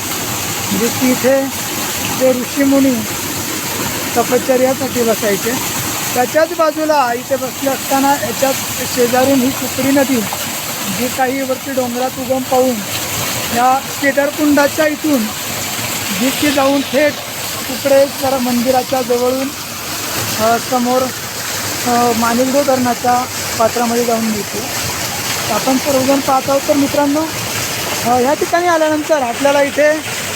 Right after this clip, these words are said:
अ, एक शिवलिंग, अ, जी काही शिवलिंग आपण इथे पाहणार आहोत, तीही शिवलिंग इथे आहे. अ, ह्याच बाजूला आपण इथे पाहणार आहोत शिवलिंग.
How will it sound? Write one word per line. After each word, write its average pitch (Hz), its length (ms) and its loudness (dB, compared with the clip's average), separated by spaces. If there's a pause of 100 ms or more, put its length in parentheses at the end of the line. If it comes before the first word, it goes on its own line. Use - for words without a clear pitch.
(100)
अ, 262 160 4
एक 269 280 2 (960)
शिवलिंग, 302 540 2
अ, 302 380 4
जी 285 160 0
काही 320 180 2
शिवलिंग 294 540 -2
आपण 302 280 2
इथे 302 200 0
पाहणार 247 340 0
आहोत, 233 140 2 (1080)
तीही 269 220 6
शिवलिंग 277 460 2 (720)
इथे 233 220 0
आहे. 226 560 -2 (600)
अ, 220 280 4
ह्याच 240 260 4
बाजूला 277 420 2
आपण 214 420 -2
इथे 247 220 2
पाहणार 233 360 2
आहोत 233 120 4 (100)
शिवलिंग. 202 320 -2